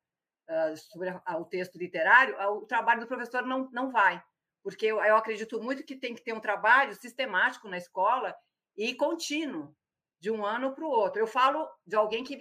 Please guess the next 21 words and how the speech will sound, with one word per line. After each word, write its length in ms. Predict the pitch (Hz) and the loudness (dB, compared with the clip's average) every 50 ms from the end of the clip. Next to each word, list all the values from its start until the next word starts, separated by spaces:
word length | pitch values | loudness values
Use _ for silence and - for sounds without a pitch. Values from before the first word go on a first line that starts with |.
| - | -14
que 140 | - - 220 | -16 -16 -14
está 220 | 214 - 226 226 226 | -6 0 0 0 0
no 60 | 240 | -2
ensino 240 | - - 262 254 254 | -8 -10 -12 -12 -10
fundamental 560 | - 233 226 220 214 214 - 294 302 311 - 254 | -10 -10 -8 -8 -6 0 2 4 4 2 0 -4
um, 240 | 240 226 185 156 - _ _ _ _ _ _ - | -8 -8 -8 -10 -14 _ _ _ _ _ _ -8
mas 200 | 175 190 202 208 | -4 -4 0 2
eu 120 | 262 277 | 2 0
vejo 400 | - 262 277 294 311 311 233 226 | 2 2 4 4 4 2 -2 -10
que 340 | - - 202 185 180 175 - _ _ _ _ _ _ _ - | -10 -8 -6 -6 -6 -6 -8 _ _ _ _ _ _ _ -14
o 100 | - 170 | -12 -12
trabalho 400 | - 226 214 202 - 214 208 208 | -6 -4 -2 0 2 0 0 0
da 120 | 190 196 196 | -2 -2 -4
gente 360 | 190 196 214 247 262 262 220 | -4 -6 -8 -8 -8 -8 -6
de 80 | 196 220 | -6 -6
um 160 | 226 214 214 | -4 -4 -4
ano 120 | 233 254 | -2 -2
não 120 | 269 294 285 | -4 -4 -2
continua 320 | 311 320 311 302 294 311 | -4 -4 -4 -4 -6 -6
no 120 | 320 349 339 | -4 -2 0
outro. 400 | 294 269 233 226 - 165 160 | 0 -2 -2 -4 -10 -16 -18